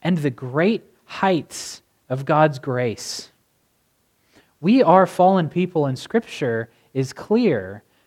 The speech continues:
that the only wages we earn by our own actions are death, and yet we simultaneously see that God,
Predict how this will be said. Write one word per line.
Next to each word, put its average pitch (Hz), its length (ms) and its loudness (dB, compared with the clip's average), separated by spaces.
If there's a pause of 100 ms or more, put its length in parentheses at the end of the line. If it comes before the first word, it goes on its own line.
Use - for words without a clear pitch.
(100)
that 147 140 0
the 165 140 -2
only 220 380 4
wages 165 540 2
we 170 180 -2
earn 165 280 -2
by 131 180 2
our 123 100 -6
own 175 280 -2
actions 143 540 -6
are 104 120 -8
death, 143 420 -4 (280)
and 185 180 0
yet 208 580 -2 (800)
we 165 80 -4
simultaneously 214 1080 2
see 196 280 -2
that 127 320 -4
God, 123 640 2